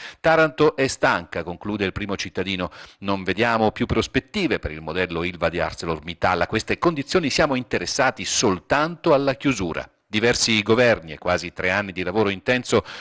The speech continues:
non hanno prodotto progressi degni di nota. Così il sindaco di Taranto chiede al presidente Conte di interrompere subito ogni dialogo. Noi",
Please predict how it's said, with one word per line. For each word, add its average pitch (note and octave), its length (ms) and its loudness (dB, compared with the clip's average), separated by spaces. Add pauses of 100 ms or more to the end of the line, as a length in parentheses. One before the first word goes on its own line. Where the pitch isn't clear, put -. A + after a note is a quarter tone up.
(120)
non A#2+ 160 0
hanno D3+ 200 4
prodotto D3 380 4
progressi C#3+ 720 0
degni B2 440 -2
di A#2 80 -2
nota. A#2 440 4
Così D#3 500 2
il A2 100 -10
sindaco A2+ 320 -2
di B2+ 80 0
Taranto D#3 400 2
chiede C#3+ 340 0
al B2 80 0
presidente F2 540 -4
Conte F3 360 2
di D3+ 140 0
interrompere D#3 800 2
subito E3 640 0
ogni D#3+ 260 0
dialogo. D#2+ 600 0
Noi", G2 360 2